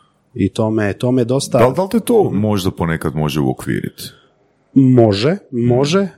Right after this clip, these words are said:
Speaker 1: ali ja moram gledat, ja moram googlat osobu, moram se maksimalno staviti
Speaker 2: E, s-
Speaker 1: u perspektivu organizacije za
Speaker 2: Super.
Speaker 1: koju
Speaker 2: A sad
Speaker 1: radim.
Speaker 2: pitanje, ono, što misliš, što bi bilo čišće u, u procesu odlučivanja?
Speaker 1: Mhm.
Speaker 2: Da se osoba googla nakon što je riješila kejseve ili da se googla prije?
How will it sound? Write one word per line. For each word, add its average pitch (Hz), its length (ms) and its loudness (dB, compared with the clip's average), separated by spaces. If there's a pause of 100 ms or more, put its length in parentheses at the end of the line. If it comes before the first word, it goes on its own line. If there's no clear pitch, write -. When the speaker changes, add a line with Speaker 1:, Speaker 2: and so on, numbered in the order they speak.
Speaker 1:
ali 131 720 2
ja 135 280 -2
moram 131 460 0
gledat, 123 420 0
ja 123 100 0
moram 127 260 -2
googlat 135 380 0
osobu, 127 320 -2
moram 131 200 0
se 120 160 -4
maksimalno 113 680 -2
staviti 113 540 -4
Speaker 2:
E, - 40 2
s- 120 80 -2
Speaker 1:
u - 40 -6
perspektivu 120 680 -2
organizacije 110 800 -2
za 85 40 -2
Speaker 2:
Super. 131 180 2
Speaker 1:
koju 90 140 -4
Speaker 2:
A 90 80 0
sad 156 180 0
Speaker 1:
radim. - 180 -8
Speaker 2:
pitanje, 139 380 0
ono, 76 260 -2
što 202 140 -2
misliš, 175 240 2
što 185 100 -2
bi 170 100 -2
bilo 156 220 0
čišće - 480 -2 (220)
u, 87 200 2
u 85 120 0
procesu 95 440 -4
odlučivanja? 55 640 -4
Speaker 1:
Mhm. 104 180 -10 (200)
Speaker 2:
Da 82 180 2
se - 240 -2
osoba 117 360 0
googla 117 360 0
nakon 117 460 -2
što - 260 -2
je 85 60 0
riješila 80 440 -2
kejseve 135 540 -2
ili 143 140 2
da 123 60 2
se 120 120 -2
googla 107 280 -2
prije? - 360 -8